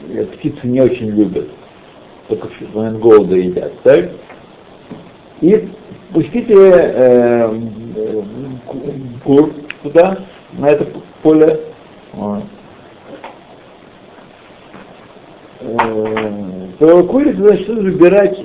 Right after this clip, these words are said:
мгновенно, не особенно рассуждая, эти пшеничные зернышки. Вот. Э,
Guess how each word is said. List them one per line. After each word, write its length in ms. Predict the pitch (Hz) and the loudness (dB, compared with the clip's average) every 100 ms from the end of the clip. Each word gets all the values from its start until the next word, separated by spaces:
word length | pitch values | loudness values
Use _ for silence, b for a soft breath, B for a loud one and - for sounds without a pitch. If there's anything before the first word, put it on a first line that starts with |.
| - | -12
мгновенно, 800 | 127 123 151 160 180 180 123 104 | -6 0 2 2 2 0 0 -2
не 160 | 95 127 | -2 -2
особенно 400 | 123 160 151 147 | 0 -2 -2 -2
рассуждая, 880 | 127 - 135 120 135 117 101 90 - | -4 -4 -6 0 4 6 4 2 -6
эти 120 | 107 | -10
пшеничные 580 | - 127 135 107 117 107 | -12 -14 -12 -10 -6 0
зернышки. 600 | 98 92 101 - 160 180 175 - - - - - - - - - - - - - - - - - | 2 2 -2 -8 -8 -8 -12 -20 -20 -20 -20 -20 -20 -20 -20 -20 -20 -20 -20 -20 -20 -20 -20 -16
Вот. 420 | - 98 95 87 90 - - - - - - - - - - - - - | -8 -4 -2 -4 -6 -18 -20 -20 -20 -20 -20 -20 -20 -20 -20 -20 -20 -16
Э, 180 | - | -10